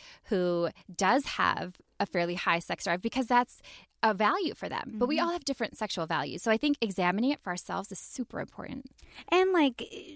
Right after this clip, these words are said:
Speaker 2: I mean, but while, 'cause just off the top of starting on it, I want people to be sure that we're sa-, we're not trying to judge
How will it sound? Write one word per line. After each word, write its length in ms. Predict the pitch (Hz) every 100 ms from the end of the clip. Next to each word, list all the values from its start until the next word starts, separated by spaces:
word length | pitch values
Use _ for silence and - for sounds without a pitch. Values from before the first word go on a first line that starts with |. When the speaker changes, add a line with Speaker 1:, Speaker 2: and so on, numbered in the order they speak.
| -
Speaker 2:
I 80 | 247
mean, 300 | 240 240 220
but 360 | 185 208 196 185
while, 340 | 185 196 196
'cause 220 | - 185 190 190
just 240 | 262 -
off 160 | 233 -
the 60 |
top 260 | - 190 185
of 100 | 175
starting 560 | - 185 190 180 165
on 260 | 156 165 160
it, 240 | 156 160 -
I 80 | 180
want 260 | 170 160
people 260 | - 165 170
to 120 | -
be 200 | 165 175
sure 320 | 165 190 175 165
that 120 | 156
we're 200 | 170 170
sa-, 260 | - 185 175
we're 160 | 190 233
not 200 | 247 208
trying 200 | 226 202
to 60 |
judge 280 | 180 175 170